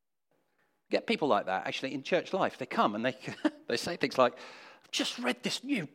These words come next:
book." <laughs> I dread those words.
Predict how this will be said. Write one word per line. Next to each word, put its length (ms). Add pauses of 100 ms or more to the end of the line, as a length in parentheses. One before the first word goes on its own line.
book." 480 (380)
<laughs> 100 (880)
I 40
dread 360
those 180
words. 300